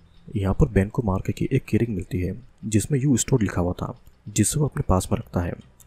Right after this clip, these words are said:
तब तक वहाँ पर पुलिस ऑफिसर स्टीव आ चुके थे, जो कि बेन को मार्क के बारे में पूछते हैं, जो उसकी वाइफ की कार को ले गया था।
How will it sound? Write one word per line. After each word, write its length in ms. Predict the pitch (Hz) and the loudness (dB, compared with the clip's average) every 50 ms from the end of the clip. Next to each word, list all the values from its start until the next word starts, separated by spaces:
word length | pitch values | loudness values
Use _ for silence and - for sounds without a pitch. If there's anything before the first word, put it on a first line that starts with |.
| - - - - - - - - - - | -20 -20 -20 -20 -20 -20 -20 -20 0 2
तब 100 | - - - | 2 4 4
तक 100 | - 170 - | 2 0 2
वहाँ 120 | - 113 - - | 0 0 2 2
पर 60 | 139 | 0
पुलिस 300 | - - 117 135 - - | 2 2 0 0 0 -2
ऑफिसर 340 | - 107 - 120 - - 120 | -8 -4 -4 -4 -2 -2 -2
स्टीव 300 | - - - - 117 98 | -4 -2 0 2 4 4
आ 60 | 87 | 4
चुके 240 | 87 - - - 107 | 0 -2 -2 -4 -4
थे, 160 | - - 92 85 - 120 - _ _ - | -2 -2 -6 -6 -6 -12 -14 _ _ -10
जो 160 | 110 - 110 | 0 2 2
कि 140 | 107 - 156 | 4 4 2
बेन 220 | 113 98 101 107 | 2 4 0 0
को 120 | 120 - 120 | 0 -2 0
मार्क 260 | 95 92 92 - - | 0 0 0 0 -2
के 140 | 117 - - | -2 0 0
बारे 180 | 95 90 87 | 0 2 0
में 80 | 107 113 - | 0 0 0
पूछते 280 | - 180 - - - | 0 0 0 -4 -6
हैं, 200 | 104 92 - 131 - - - _ _ _ _ - _ - | -6 -6 -6 -8 -12 -18 -20 _ _ _ _ -20 _ -12
जो 260 | 113 107 101 - 165 156 | -12 -10 2 4 4 4
उसकी 220 | 139 - - 143 | 4 4 0 2
वाइफ 200 | 101 95 98 - | 2 2 2 0
की 80 | - - | -2 -4
कार 200 | - - 95 - | 0 0 -2 0
को 120 | - - | 2 2
ले 120 | 107 92 85 | 2 2 2
गया 140 | - 85 85 | 0 -2 -4
था। 180 | - - - | -4 -8 -12